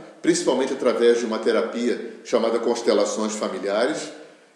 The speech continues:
que foi desenvolvida por um terapeuta alemão chamado Bert Hellinger. É, a gente já sabe hoje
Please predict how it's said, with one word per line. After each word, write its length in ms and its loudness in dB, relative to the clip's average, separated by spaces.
que 80 -4
foi 200 4
desenvolvida 680 0
por 160 -4
um 60 -4
terapeuta 600 0
alemão 380 0
chamado 380 -4
Bert 260 -2
Hellinger. 520 -4
É, 460 6
a 60 6
gente 180 2
já 100 4
sabe 360 2
hoje 440 2